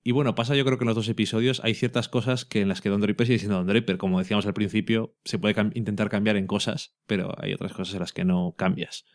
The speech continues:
Y me gustó mucho la... las escenas que tenían los dos juntos,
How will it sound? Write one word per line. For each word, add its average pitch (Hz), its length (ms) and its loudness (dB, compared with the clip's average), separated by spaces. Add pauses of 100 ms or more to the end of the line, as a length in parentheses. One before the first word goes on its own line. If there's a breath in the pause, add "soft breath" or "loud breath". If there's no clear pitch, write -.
(220 soft breath)
Y 101 680 0
me 101 100 0
gustó 95 300 -2
mucho 107 360 0
la... 90 760 -2 (320)
las 95 220 -2
escenas 101 320 0
que 101 60 0
tenían 95 260 2
los 90 120 2
dos 90 120 -4
juntos, 110 560 -2